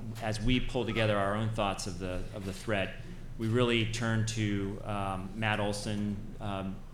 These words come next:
and Nick Rasmussen and David Shedd and the, the, the stable of experts that they have, um, available to work these issues day in, day out, um, hour after hour. And so,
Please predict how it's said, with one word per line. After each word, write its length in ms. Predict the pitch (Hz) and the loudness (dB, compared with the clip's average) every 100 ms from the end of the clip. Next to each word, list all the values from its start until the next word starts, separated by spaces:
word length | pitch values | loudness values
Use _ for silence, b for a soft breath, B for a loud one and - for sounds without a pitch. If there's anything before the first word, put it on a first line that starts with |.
| - | -8
and 240 | 113 98 101 | -4 -2 -2
Nick 180 | 104 | -2
Rasmussen 680 | 104 98 - 104 104 - 101 | -2 -4 -2 -2 -2 -2 -4
and 100 | 92 | -4
David 300 | 98 104 98 | -2 -2 -2
Shedd 400 | - 110 101 101 | -2 -2 -2 -2
and 120 | 95 92 | -4 -4
the, 160 | 92 - | -6 -6
the, 80 | 98 - - - | -8 -8 -10 -8
the 80 | |
stable 440 | 98 - 113 104 98 | -6 -2 0 0 0
of 80 | 92 | -2
experts 480 | 101 - 104 92 - | -4 -4 -6 -4 -6
that 140 | 95 | -4
they 120 | 98 | -2
have, 320 | 95 92 92 - B B B B | -2 -4 -4 -6 B B B B
um, 180 | 110 104 98 | -6 -6 -6
available 420 | 95 101 101 95 | -2 -2 -2 -4
to 140 | - | -4
work 200 | 98 101 | -6 -4
these 200 | 101 92 | -6 -4
issues 320 | 95 - 95 | -4 -4 -6
day 240 | - 98 98 | -4 -4 -2
in, 140 | 98 | -4
day 200 | 92 92 | -4 -4
out, 280 | 90 90 87 - B B - | -4 -4 -6 -8 B B -8
um, 160 | 95 - | -8 -6
hour 300 | 98 98 95 | -4 -2 -2
after 280 | 92 - 95 | -2 -4 -4
hour. 440 | 98 98 87 92 101 | -2 -2 -4 -6 -6
And 140 | 95 | -4
so, 400 | - 104 92 | -2 0 0